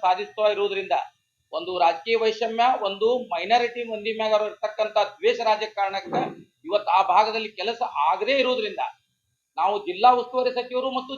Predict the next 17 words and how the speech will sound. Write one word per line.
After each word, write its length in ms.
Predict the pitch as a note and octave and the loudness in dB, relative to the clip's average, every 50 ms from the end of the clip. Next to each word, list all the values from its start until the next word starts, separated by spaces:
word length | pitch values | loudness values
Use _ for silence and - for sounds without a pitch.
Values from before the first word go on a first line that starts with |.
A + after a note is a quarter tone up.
| - G3+ | -10 -8
ಜಿಲ್ಲಾಡಳಿತಕ್ಕೆ 680 | G#3 A3+ A#3 A#3 A#3 A#3+ A#3+ A#3 - B3+ B3 B3+ B3+ B3 - A#3 | 2 4 4 4 4 2 -2 -2 -4 -8 -6 -6 -8 -6 -6 -6
ತಮ್ಮ 120 | A#3 A#3+ A#3 A#3 | -6 -6 -8 -8
ಮುಖಾಂತರ 340 | A3+ - A#3 A#3 A#3 A#3 A3+ A3 | -8 -6 -4 -4 -4 -4 -6 -6
ಮನವಿ 180 | A3 A3 A3 G#3+ | -6 -6 -4 -2
ಮಾಡ್ಕೊತಾ 320 | G#3+ G#3 G3+ G#3 G3+ - F3+ E3+ | -2 -4 -4 -6 -6 -6 -6 -6
ಇದ್ದೀವಿ. 180 | C#3+ C3 A2+ _ _ _ _ _ _ _ _ _ _ _ _ _ _ _ _ _ | -8 -12 -18 _ _ _ _ _ _ _ _ _ _ _ _ _ _ _ _ _
ಶಾಸಕರಿಗೆ 640 | - D#3+ D#3 - - B3+ B3+ B3+ B3+ B3+ C4 C4 B3 A#3 | -2 0 2 2 2 0 -2 -2 -2 0 2 2 2 2
ಮನವಿ 240 | A3 A3 A#3 B3+ C4 B3 | 0 0 -2 -2 2 2
ಮಾಡೋದು 280 | B3 B3 B3 B3 B3+ B3 A#3 A3+ | 2 2 2 0 0 0 0 0
ಒಂದೇ, 220 | A3 A3 B3 A#3+ A#3 B3 C4+ - E4+ - - F3 | 2 4 4 6 6 4 4 2 0 -4 -6 -6
ನಮ್ಮ 160 | G3 A3 A3 G#3+ - F#3+ | -6 -6 -6 -8 -6 -2
ಕೆಲಸ 220 | G#3 B3 B3 B3 B3+ - D3+ D#3 F#3 | -2 -2 -2 -2 -4 -2 2 6 6
ಆಗದೇ 240 | A#3 A#3+ A#3 B3 B3 | 6 6 6 2 2
ಇರೋದು 240 | B3 B3 B3 B3 C4 B3 A3+ | 2 2 0 -2 -4 -6 -6
ಒಂದೇ. 200 | G#3 G3+ G#3 E3+ - - _ _ _ _ _ _ _ _ _ _ _ _ _ _ _ _ _ _ _ _ _ _ _ _ _ _ _ _ _ _ _ _ _ | -4 -4 -4 -4 -4 -10 _ _ _ _ _ _ _ _ _ _ _ _ _ _ _ _ _ _ _ _ _ _ _ _ _ _ _ _ _ _ _ _ _
ಇದು 100 | F#3+ B3 B3 - | -10 -10 -8 0
ಬಹಳ 160 | D3 G3+ B3 | 2 4 4